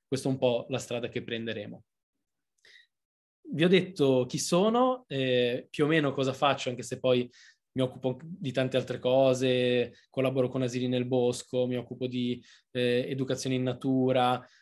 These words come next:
eh, faccio anche, eh, diciamo così, consulenze individuali in studio, online, quindi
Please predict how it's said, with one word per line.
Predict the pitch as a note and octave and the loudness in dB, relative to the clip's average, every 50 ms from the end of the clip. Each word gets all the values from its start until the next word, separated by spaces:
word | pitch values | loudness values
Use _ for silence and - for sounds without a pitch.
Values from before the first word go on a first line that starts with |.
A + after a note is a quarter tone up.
| _ _ _ | _ _ _
eh, | - B2+ B2+ B2+ B2 B2 B2 B2 A#2+ A#2+ | -2 0 2 2 2 2 2 0 -2 -4
faccio | - - B2+ A#2+ - - - C3+ C3 B2+ B2+ B2+ B2 B2+ | -4 -4 -6 -4 -4 -4 -4 0 2 2 4 4 4 4
anche, | B2 B2 B2+ B2+ - C#3 C3 B2+ B2+ B2 B2 B2 B2 A#2+ A#2 - _ _ _ _ _ _ _ _ _ _ | 4 2 0 -4 -2 0 0 2 2 2 2 0 0 -4 -6 -10 _ _ _ _ _ _ _ _ _ _
eh, | - B2+ A#2+ A#2 A2+ A#2 A#2 A#2 A#2 A#2 | -6 -4 -2 -2 -2 -2 -2 -4 -6 -6
diciamo | A#2 A#2 - C3+ B2+ C3 B2+ | -6 -6 -4 -4 -4 -4 -4
così, | B2+ B2+ A#2 A#2+ A#2+ A#2 A#2 A#2 A2+ A2+ A2+ A2+ A2 A#2 C3 B2+ | -4 -6 -6 -4 -4 -4 -4 -4 -4 -4 -4 -6 -8 -10 -6 -2
consulenze | D3 D3 C#3 - - C#3 D3 C#3+ C#3 C#3 C3+ - - C#3 | -2 -2 0 0 2 4 4 4 4 2 0 0 -2 -2
individuali | C#3 C#3 C3+ C3 C3+ B2+ C#3 C#3 C3+ C3 C3 C3 C3+ C3+ | 0 0 -2 -2 -2 2 4 4 6 6 4 4 2 0
in | C3+ C3 | 0 -2
studio, | - - - D3 C#3 C#3 C#3 C3+ C3+ C#3 C3+ C3+ | -4 -6 -4 -4 -2 0 0 0 2 4 4 4
online, | C3+ C3+ C3+ C3+ C3+ C3 B2+ B2+ B2+ B2+ C3 C3 C3 B2+ | 4 4 6 6 6 6 4 4 2 0 0 -2 -2 -2
quindi | - F#3 D#3 C3 A#2+ - | -2 -2 -2 -2 -2 -4